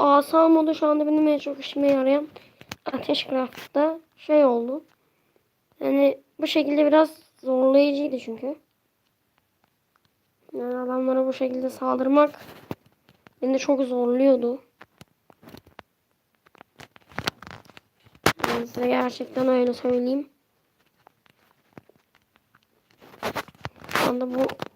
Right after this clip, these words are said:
büyü modunu eklediğim için çok mutluyum bir yandan. Şöyle biraz maden kasalım. Bir maden canlı yayın olsun. İftar öncesi bu arada,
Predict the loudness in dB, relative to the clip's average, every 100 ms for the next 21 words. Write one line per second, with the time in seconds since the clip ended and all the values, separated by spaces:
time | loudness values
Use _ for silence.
0 | -14 -6 0 4 4 4 4 4 4 2
1 | -8 -12 _ -10 -10 -2 0 2 2 0
2 | -2 -8 -10 -14 -20 -20 _ -20 -20 -12
3 | -10 -10 -8 -10 -2 0 2 0 -2 -2
4 | -2 -2 -4 -12 _ _ _ _ _ _
5 | _ _ -20 _ -20 -16 -16 -16 -20 _
6 | -20 -18 -20 -20 -20 -20 _ -16 -6 -4
7 | -2 -2 -2 -2 0 4 4 2 -2 -4
8 | -8 -8 -6 0 2 2 -2 _ _ _
9 | _ _ _ _ -2 2 4 4 4 2
10 | 2 2 0 0 0 0 0 -2 -4 -6
11 | -10 -10 -10 -14 _ _ _ _ _ -14
12 | -12 -6 2 4 6 4 0 2 2 2
13 | 0